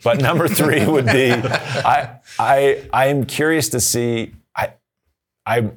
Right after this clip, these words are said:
Speaker 1: I don't want this to be the case. I think it's gonna be a time bonus. I think time bonuses might decide this race.
Speaker 2: Oh, wow.
Speaker 1: Because there's bonification seconds on most of the penultimate climbs. So if U A E can race aggressive enough that they can pull the brakes back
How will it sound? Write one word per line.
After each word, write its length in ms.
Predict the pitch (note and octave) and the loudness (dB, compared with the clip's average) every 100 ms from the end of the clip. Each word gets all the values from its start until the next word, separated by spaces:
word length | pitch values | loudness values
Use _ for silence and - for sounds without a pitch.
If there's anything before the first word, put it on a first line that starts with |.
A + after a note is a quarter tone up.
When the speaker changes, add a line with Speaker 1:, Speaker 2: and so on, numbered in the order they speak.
| - | -2
Speaker 1:
I 180 | A2+ | 0
don't 260 | A2+ B2+ D#3+ | 2 2 0
want 180 | D#3 D3 | 0 -2
this 160 | B2 - | -2 -2
to 80 | |
be 100 | B2 | -2
the 100 | A2 | -2
case. 420 | F#2 G#2 B2+ - - | -4 -2 -2 -4 -4
I 120 | G#2+ | -4
think 360 | G#2+ - B2+ G2+ | -4 -4 -6 -4
it's 160 | A2 - | -4 -2
gonna 180 | A2 | -2
be 160 | G2+ F#2+ | -2 -4
a 60 | E2 | -4
time 320 | - G2 F#2+ | -6 -4 -4
bonus. 420 | F#2 F#2 E2 - | -4 -4 -4 -6
I 60 | F2 | -6
think 180 | A2+ A2+ | -8 -6
time 200 | - F#2 | -6 -4
bonuses 380 | F2+ F2+ - F2 | -4 -6 -8 -8
might 200 | F#2 - | -8 -6
decide 460 | G2+ F2+ D#2+ D#2+ - _ _ | -4 -4 -4 -8 -14 _ _
this 180 | - - | -8 -6
race. 400 | E2+ C#2+ - - _ - | -4 -6 -6 -8 _ -8
Speaker 2:
Oh, 160 | G2 F#2 | -4 -4
wow. 220 | F#2+ A2 | -2 0
Speaker 1:
Because 240 | G2+ G#2 F#2+ | 0 0 0
there's 160 | G#2+ | -2
bonification 880 | E2 A2+ B2+ A#2+ A2 A2 G#2+ G#2 F#2+ | 0 -2 0 -2 0 -2 -2 -4 -2
seconds 480 | - G#2 G2+ F#2 - | 0 0 -2 -4 -4
on 420 | G2 F2 F2 E2+ | -4 -4 -4 -2
most 300 | F#2+ A2+ - | -2 -4 -4
of 100 | A2 | -4
the 80 | G2 | -4
penultimate 640 | E2+ G2+ F#2+ F#2+ F#2 E2 | -4 -4 -4 -6 -6 -8
climbs. 560 | - F2 F#2+ A2 - - _ _ _ _ _ _ | -6 -6 -4 -4 -6 -10 _ _ _ _ _ _
So 240 | - A2+ G#2+ | -4 0 0
if 200 | A2+ F#2+ | -2 0
U 180 | C#4+ | 0
A 40 | F3 | 2
E 220 | C3 B2+ | 0 -2
can 200 | - G#2 G2 | -4 -4 -2
race 260 | A2 G#2+ | -2 -2
aggressive 500 | - E2 G#2 G#2 F#2+ | -4 -2 0 0 -2
enough 280 | F#2 F2+ D#2+ | -2 -2 -4
that 120 | E2+ | -4
they 100 | F2 | -4
can 200 | F2+ F2+ | -4 -6
pull 260 | - F#2 F#2+ | -6 -4 -2
the 100 | G2 | -4
brakes 440 | E2 E2+ E2+ - | -4 -4 -4 -6
back 560 | - F2 F2 F#2 - | -8 -4 -2 -2 -6